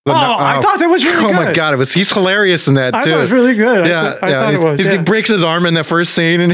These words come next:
Speaker 1: <laughs>
Speaker 2: It's surprisingly good.
Speaker 1: Yeah, it's excellent. It's
Speaker 2: It's
Speaker 1: excellent.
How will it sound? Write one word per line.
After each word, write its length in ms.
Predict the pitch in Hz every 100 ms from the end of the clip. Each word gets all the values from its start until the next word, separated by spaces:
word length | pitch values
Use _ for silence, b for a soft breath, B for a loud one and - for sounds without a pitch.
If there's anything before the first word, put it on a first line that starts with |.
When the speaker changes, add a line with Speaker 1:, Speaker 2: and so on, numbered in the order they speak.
| -
Speaker 1:
<laughs> 60 |
Speaker 2:
It's 180 | 262 233 247
surprisingly 840 | 320 233 233 269 277 247 208 185
good. 340 | 185 196 139
Speaker 1:
Yeah, 200 | 156 147
it's 140 | 135 143
excellent. 460 | 151 - 120 113
It's 120 | 127 131
Speaker 2:
It's 100 |
Speaker 1:
excellent. 140 | 117